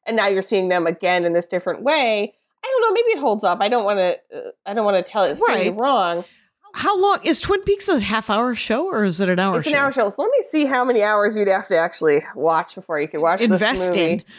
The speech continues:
Speaker 1: It's
Speaker 2: you
Speaker 1: an
Speaker 2: know,
Speaker 1: investment,
Speaker 2: it's
Speaker 1: but again, this, this past year, I was like, "Let's do it." You know, let's.
Speaker 2: <laughs> Right.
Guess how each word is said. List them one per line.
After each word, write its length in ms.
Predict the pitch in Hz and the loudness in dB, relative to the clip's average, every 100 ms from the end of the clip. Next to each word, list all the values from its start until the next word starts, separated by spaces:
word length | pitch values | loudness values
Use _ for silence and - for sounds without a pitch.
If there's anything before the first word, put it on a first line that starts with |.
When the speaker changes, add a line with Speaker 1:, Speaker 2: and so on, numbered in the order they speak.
| - | -4
Speaker 1:
It's 180 | 294 202 | -2 2
Speaker 2:
you 80 | |
Speaker 1:
an 60 | 339 | 2
Speaker 2:
know, 40 | 359 | 2
Speaker 1:
investment, 420 | 311 349 - 277 | 2 0 0 -2
Speaker 2:
it's 140 | 240 | -2
Speaker 1:
but 140 | 240 220 | 0 0
again, 300 | 226 247 262 | 2 0 0
this, 220 | 220 240 - | -2 -4 -8
this 160 | 220 233 | -8 -2
past 300 | 269 254 226 | -2 -2 -2
year, 280 | 247 247 | 0 2
I 40 | 196 | 2
was 140 | 226 | 2
like, 100 | 214 | 0
"Let's 240 | 185 202 214 | 0 -2 -2
do 200 | 233 254 | 0 2
it." 200 | 226 - - | 2 -2 -8
You 140 | 175 | -2
know, 180 | 175 170 | 0 2
let's. 240 | 170 - | 0 0
Speaker 2:
<laughs> 180 | 208 233 | -6 -2
Right. 120 | 285 | -2